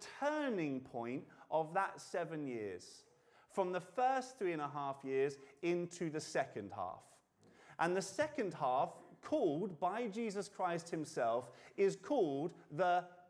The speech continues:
Great Tribulation. So tribulation is seven, the Great Tribulation is referring to the last three and a half years.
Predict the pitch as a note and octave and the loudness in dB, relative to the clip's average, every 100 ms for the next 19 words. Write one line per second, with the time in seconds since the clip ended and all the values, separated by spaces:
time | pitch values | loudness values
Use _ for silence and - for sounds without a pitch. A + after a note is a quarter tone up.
0 | - C#3 C3 F#3+ F3+ G#2 - - - - | -14 -8 0 2 2 0 -10 -12 -12 -14
1 | _ - - C3 A2+ A2 G2+ E2 - - | _ -12 -2 -2 0 -4 -4 -6 -14 -20
2 | _ _ _ _ _ _ _ _ - D3 | _ _ _ _ _ _ _ _ 2 2
3 | D3 A3 G#3+ A3 A3 - G3 F3+ - A#3+ | 2 0 2 2 2 -2 -4 -2 -2 0
4 | C#4+ D#4+ - - - D3+ F3 F3 - - | -2 -4 -8 -20 -4 0 2 0 -8 -20
5 | - C3+ G3+ B3+ B3+ B2+ - - - - | -16 -6 0 0 0 -6 -10 -16 -16 -12
6 | - B2+ B2+ A#2+ B2 B2+ D3+ C#3+ C#3 B2+ | -4 -2 0 0 -2 -4 -6 -4 -4 -4
7 | C3 B2+ D3 C3+ C3+ C3+ - C3 C3+ C3+ | -4 -2 2 2 0 -4 -4 0 0 0
8 | - - B2 B2+ C#3+ C#3+ B2 B2+ B2+ C3+ | -4 -8 0 2 4 4 4 0 -6 -6
9 | B2 A#2+ A#2+ A#2 C3+ A#2 F2 - - | -4 -4 -6 -4 -2 0 -2 -8 -18